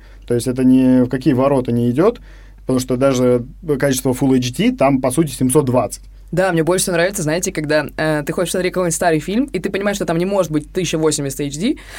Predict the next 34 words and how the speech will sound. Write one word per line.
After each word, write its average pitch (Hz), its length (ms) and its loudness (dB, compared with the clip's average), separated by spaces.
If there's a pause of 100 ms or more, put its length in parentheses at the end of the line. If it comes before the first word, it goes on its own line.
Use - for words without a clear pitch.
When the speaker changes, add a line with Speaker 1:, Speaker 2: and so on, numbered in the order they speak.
Speaker 2:
а 170 100 2
они 202 160 0
все 220 120 0
равно 226 240 2
тебе 208 160 -2
пишут 185 280 -4
тысяча 180 200 -2
восемьдесят 165 360 -2
H 160 140 0
D, 247 120 0
ты - 80 0
ее 180 100 2
нажимаешь, 170 420 2
и 175 120 0
там 190 160 0
картинка, 247 340 0
типа, 151 160 -4
четыреста 190 380 -6
восемьдесят. 151 500 0
<laughs> - 0 -
Я 226 160 2
такая: 233 160 0
«Кого 226 320 4
Speaker 1:
Мгм. 302 80 6
Speaker 2:
вы 302 80 4
пытаетесь 226 500 -2 (160)
обмануть?» 185 480 -2 (800)
Speaker 1:
От, 127 260 -6
э, 143 320 4 (200)
концепции 143 460 -2
пиратских - 580 0
сайтов - 640 0 (220)
и 127 80 -2
торрентов, 151 580 0